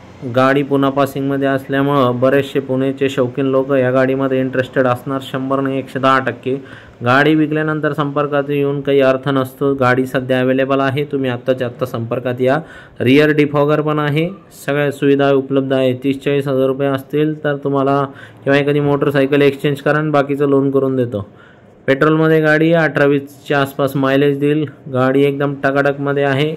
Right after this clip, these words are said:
एसी पण एकदम chilled आहे आणि गाडीवर एकदम बसल्यानंतर रुबाब वाटतो मित्रांनो. चौऱ्याण्णव बावीस हा जो number दिसतोय स्क्रीनवरती, याच्यावरती call करा, गाडीचे photo बिटो मागून घ्या आणि मित्रांनो, resale valuation देखील महिंद्राच्या गाड्यांना चांगला असतो.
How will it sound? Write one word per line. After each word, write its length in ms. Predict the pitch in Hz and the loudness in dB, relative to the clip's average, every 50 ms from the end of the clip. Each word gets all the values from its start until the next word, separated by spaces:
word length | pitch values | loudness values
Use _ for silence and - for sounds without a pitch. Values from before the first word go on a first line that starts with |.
| - 131 | -4 -2
एसी 300 | 131 131 127 127 151 139 | 0 0 0 -2 -4 -2
पण 200 | 135 139 135 139 | -2 0 0 0
एकदम 280 | 139 135 143 147 143 | -2 -2 -2 -4 -4
chilled 360 | 131 - - 143 139 139 135 | -4 -2 0 2 4 4 4
आहे 300 | 131 131 123 120 107 98 98 - - - - - - - - - - - - - - - - - - - - - - - - | 2 2 0 0 -2 -2 -6 -10 -16 -20 -20 -20 -20 -20 -20 -20 -20 -20 -20 -20 -20 -20 -20 -20 -20 -20 -20 -20 -20 -14 -6
आणि 500 | 123 127 127 127 135 135 139 143 143 151 | -2 0 0 2 2 2 2 2 0 2
गाडीवर 600 | 143 143 139 143 147 151 151 151 151 156 156 156 160 | 2 4 4 4 2 2 2 2 2 2 2 2 2
एकदम 460 | 156 135 143 143 139 156 156 156 151 | 0 -2 -4 -4 -2 -2 -2 0 0
बसल्यानंतर 500 | 151 143 - 156 151 151 147 147 147 147 | 0 0 0 -2 -2 -2 -2 -2 0 0
रुबाब 360 | 143 139 139 139 131 127 123 | 2 2 2 4 2 2 2
वाटतो 320 | 127 123 120 117 117 127 | 2 0 0 -2 -2 -4
मित्रांनो. 520 | 120 113 113 107 110 107 101 95 92 90 87 - - - - - | -4 -4 -4 -4 -4 -4 -4 -4 -6 -10 -12 -14 -18 -20 -10 -6
चौऱ्याण्णव 420 | 120 120 127 131 143 143 147 147 | -4 -2 0 0 0 0 0 -2
बावीस 340 | 147 147 143 147 151 143 147 | -2 0 0 0 0 0 -2
हा 80 | 135 120 | -2 0
जो 100 | 127 143 | 0 0
number 320 | 143 147 147 147 147 143 | -2 -2 -2 -2 -2 0
दिसतोय 320 | 147 147 135 139 165 151 143 | 0 -2 -2 0 -2 -2 -2
स्क्रीनवरती, 720 | 147 - - 151 151 151 151 151 151 147 147 156 170 175 170 | -4 -4 -4 -2 0 0 2 0 0 0 -2 -2 -2 -2 -2
याच्यावरती 460 | 156 131 127 139 139 143 143 139 143 | -4 -2 0 0 2 2 0 0 -2
call 280 | 135 - 139 139 139 147 | -4 -2 0 0 2 2
करा, 300 | 147 156 151 151 156 156 | 0 0 0 0 0 0
गाडीचे 340 | 151 151 143 143 139 147 143 | 0 0 0 0 0 -2 -2
photo 320 | - - 123 123 135 139 | -2 0 -2 0 0 2
बिटो 200 | 139 139 139 139 | 2 2 0 0
मागून 400 | 135 135 127 131 135 147 151 151 | -2 0 -2 0 0 0 -2 0
घ्या 220 | 151 151 156 160 156 156 - - - - - - - - - 135 135 | 0 0 0 0 -2 -6 -10 -18 -20 -20 -20 -20 -20 -18 -6 -2 0
आणि 320 | 139 147 151 156 156 156 | 2 2 2 2 2 2
मित्रांनो, 480 | 151 147 143 143 151 147 147 147 147 147 | 0 0 0 0 0 0 0 0 0 0
resale 280 | 147 139 143 156 151 | 0 0 0 0 2
valuation 400 | 151 127 123 131 127 135 147 143 | 2 4 2 2 0 0 -2 0
देखील 340 | 139 139 139 135 147 147 147 | 0 0 0 0 0 0 2
महिंद्राच्या 480 | 143 135 135 135 139 139 135 131 139 131 | 2 2 2 2 2 2 0 2 2 2
गाड्यांना 380 | 131 127 127 135 135 139 143 143 | 2 2 0 0 -2 -2 -4 -4
चांगला 480 | 143 - - 143 131 139 143 135 131 | -6 -2 -2 -2 0 0 0 0 0
असतो. 380 | 123 113 - - - 98 90 | 0 0 -4 -6 -8 -8 -8